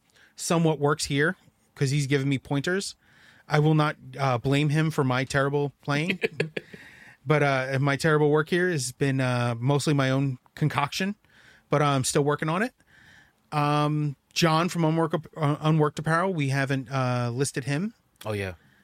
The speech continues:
Speaker 1: We didn't get him on the last one. I will
Speaker 2: Mm-hmm.
Speaker 1: probably put a sign up for him.
Speaker 2: Mm-hmm.
Speaker 1: Um, get your shirts from him. Get designs made. You know, whatever you need.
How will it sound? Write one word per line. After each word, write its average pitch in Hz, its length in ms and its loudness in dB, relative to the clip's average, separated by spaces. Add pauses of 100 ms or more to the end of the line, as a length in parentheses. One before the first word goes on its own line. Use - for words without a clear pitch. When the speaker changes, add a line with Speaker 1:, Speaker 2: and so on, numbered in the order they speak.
(120)
Speaker 1:
We 143 160 0
didn't 151 300 2
get 151 160 0
him 147 60 0
on 147 100 2
the 143 60 0
last 143 260 -2
one. 170 100 -4
I 135 140 -2
will 131 60 0
Speaker 2:
Mm-hmm. 110 80 -4
Speaker 1:
probably 139 260 -2
put 135 360 -4
a 131 140 -10
sign 139 340 -2
up 160 140 -6
for 180 120 -6
him. 190 240 -4 (600)
Speaker 2:
Mm-hmm. 147 60 -2
Speaker 1:
Um, 123 460 -2 (360)
get 143 140 -2
your 139 120 -2
shirts 131 280 -2
from 123 160 -2
him. 120 240 -2
Get 131 220 -2
designs 123 420 0
made. 120 400 -2 (280)
You 123 100 -10
know, 110 220 -10
whatever 143 260 2
you 127 120 -2
need. 113 280 -10